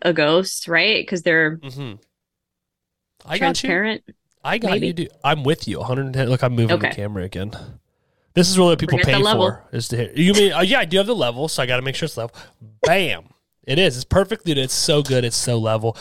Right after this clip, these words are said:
Speaker 2: So are you afraid of this hurricane that's happening right now?
Speaker 1: No. I'll, thank God. So I have my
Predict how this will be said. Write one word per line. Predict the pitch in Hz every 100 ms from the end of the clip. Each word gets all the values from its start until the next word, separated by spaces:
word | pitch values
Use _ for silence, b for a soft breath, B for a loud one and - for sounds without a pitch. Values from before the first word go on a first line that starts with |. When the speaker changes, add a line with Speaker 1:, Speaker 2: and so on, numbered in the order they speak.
| B
Speaker 2:
So | -
are | 185
you | 214 240
afraid | - 185 180 233
of | 254
this | 302
hurricane | 269 302 302 285 294
that's | 285
happening | 277 285 285 294
right | 294
now? | 294 339 - - _ _ _ _ _ _ _ _ _
Speaker 1:
No. | 208 214 156 156 165 _ -
I'll, | 214 202 - 202
thank | 269 359 370
God. | 269 285 294 -
So | 269 190
I | 233
have | 226 240 269
my | 262 240 214